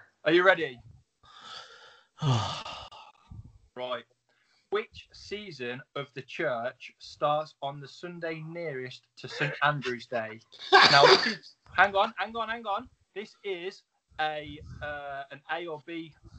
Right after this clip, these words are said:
Speaker 1: question, so you've
Speaker 3: Oh,
Speaker 1: got two
Speaker 3: fuck for that.
Speaker 1: options. You've got Advent. Oh, actually, it's three. Sorry. Advent, Lent, or Easter?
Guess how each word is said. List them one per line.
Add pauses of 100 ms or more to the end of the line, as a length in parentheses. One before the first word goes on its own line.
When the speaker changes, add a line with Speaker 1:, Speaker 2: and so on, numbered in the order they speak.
Speaker 1:
question,
so
you've
Speaker 3:
Oh,
Speaker 1:
got
two
Speaker 3:
fuck
for
that.
Speaker 1:
options. (960)
You've
got (100)
Advent. (640)
Oh,
actually,
it's
three. (240)
Sorry. (340)
Advent,
Lent,
or
Easter?